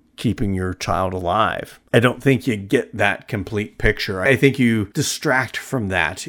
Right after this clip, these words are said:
if you go into more of a, a horror movie where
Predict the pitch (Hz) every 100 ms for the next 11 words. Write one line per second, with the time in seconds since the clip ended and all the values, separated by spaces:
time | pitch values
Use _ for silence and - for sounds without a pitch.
0 | - 98 92 - 95 87 98 98 92 92
1 | 98 95 98 95 92 90 87 - 87 -
2 | - 104 104 95 92 90 85 90 87 -
3 | - - - 98 92 87 85